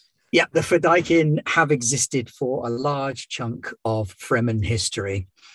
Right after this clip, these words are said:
They are identified as the best and strongest fighters and most loyal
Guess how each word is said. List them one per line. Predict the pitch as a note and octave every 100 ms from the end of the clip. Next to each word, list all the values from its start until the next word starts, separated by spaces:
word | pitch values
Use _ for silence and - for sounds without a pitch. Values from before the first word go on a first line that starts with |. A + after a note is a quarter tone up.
| - -
They | A2+ A#2
are | A2+ A2+ A2+
identified | A2+ G#2+ C3 C#3 A#2 G#2+ A2
as | - G#2+ -
the | A2+
best | F#2+ B2 F#2+ -
and | A2 G2
strongest | - - B2+ A#2+ A2 -
fighters | A#2 G#2+ F#2 G2+ -
and | B2+ B2 B2+
most | F#3 F3+
loyal | D3+ F3 F3 G2 F#2